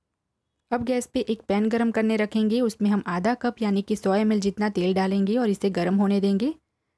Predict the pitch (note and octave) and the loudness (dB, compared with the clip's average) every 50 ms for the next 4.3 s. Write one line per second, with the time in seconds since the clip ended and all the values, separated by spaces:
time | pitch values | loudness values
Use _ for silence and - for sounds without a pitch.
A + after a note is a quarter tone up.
0 | _ _ - A#3+ A#3 - - A#3+ A#3+ - - F#3+ - - - A#3 - B3+ A#3 G#3+ | _ _ -4 -4 -4 0 0 0 0 0 -2 -4 -2 -2 -2 0 0 0 0 2
1 | G#3+ G#3+ A3 A3 G#3+ G#3+ G#3 G#3+ A3 A3 G#3+ A3 G3+ F#3+ G3 - - - F#3+ G3+ | 2 2 2 2 2 2 2 2 2 0 0 0 0 0 -2 -2 -2 0 0 0
2 | G3 - F3+ G3 G3 - - F#3 F3 - A3 A3 A3 A3 A3 A3 A3 A3+ A#3 A#3+ | 0 0 -2 -2 -2 -4 -6 -6 -4 -2 0 0 0 0 0 2 2 2 0 0
3 | - - - F#3+ F3+ G3 G3+ G3+ - G#3+ F#3+ - G3 G3+ - - E3 F3 - - | -2 -6 -4 -2 0 0 0 0 0 -2 0 0 -2 -2 -2 -6 -8 -8 -6 -6
4 | G#3 G3+ - - A#3+ D4 | -8 -8 -6 -6 -8 -8